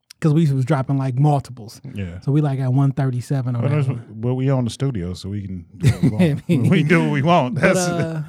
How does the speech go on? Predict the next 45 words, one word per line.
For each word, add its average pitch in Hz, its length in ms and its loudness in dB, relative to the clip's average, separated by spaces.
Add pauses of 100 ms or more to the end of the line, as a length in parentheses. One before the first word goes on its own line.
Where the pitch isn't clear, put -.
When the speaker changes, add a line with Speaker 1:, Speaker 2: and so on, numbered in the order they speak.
(120)
Speaker 1:
but 170 180 2
the 180 80 2
numbers 202 380 4
is 165 80 4
always 165 320 4
on 147 120 2
my 139 120 2
mind. 135 360 0 (120)
Speaker 2:
Yeah. - 140 -14
Speaker 1:
You 147 100 4
know 139 60 4
what 135 60 2
I'm 131 40 2
saying? 135 220 0
'Cause 123 100 0
I 147 60 0
be 139 100 -2
trying 147 200 4 (120)
to - 20 -6
send 147 320 0
everybody 131 380 -2
numbers 127 320 -6
out. 120 200 -10
Any-, 247 640 6 (200)
anyway, 135 720 2 (1000)
how 226 220 2
was 190 120 6
your 180 100 4
week, 180 160 4
my 156 160 0
brother? 139 340 0 (540)
Speaker 2:
I 131 260 0
can't 160 240 -4
complain. 151 640 -4 (120)
I 113 80 -6
can't 139 220 -4
complain. 131 640 -6
I 127 100 -2
haven't 135 220 2
started 107 320 -2
a 95 40 -6
lick 101 240 -4
of 95 80 -8
Christmas 90 360 -10
shopping 80 380 -16